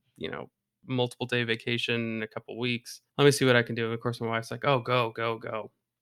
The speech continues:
Sidebar, my wife is doing that because she wants to go on her own girls' trip in a couple of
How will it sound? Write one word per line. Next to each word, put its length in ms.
Sidebar, 440
my 100
wife 260
is 80
doing 220
that 160
because 220
she 120
wants 200
to 120
go 200
on 120
her 120
own 180
girls' 320
trip 300
in 60
a 60
couple 340
of 100